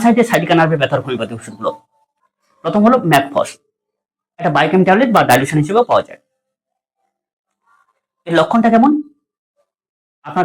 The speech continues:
ডান সাইডে sciatica নার্ভটা, পাটা খুব খেঁচে ধরে, অসহ্য যন্ত্রণা, সেই যন্ত্রণা, গরম জলে পা ডুবালে উপশম, গরম সেঁকে উপশম।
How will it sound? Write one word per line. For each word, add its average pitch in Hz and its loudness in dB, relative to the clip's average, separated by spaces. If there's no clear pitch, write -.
ডান 143 2
সাইডে - -2
sciatica 151 0
নার্ভটা, 165 0
পাটা 175 -2
খুব 208 -2
খেঁচে 190 0
ধরে, 135 -6
অসহ্য 190 0
যন্ত্রণা, 214 0
সেই 190 0
যন্ত্রণা, 190 -2
গরম 170 0
জলে 196 2
পা 190 4
ডুবালে 196 2
উপশম, 226 0
গরম 151 2
সেঁকে 143 -2
উপশম। 220 0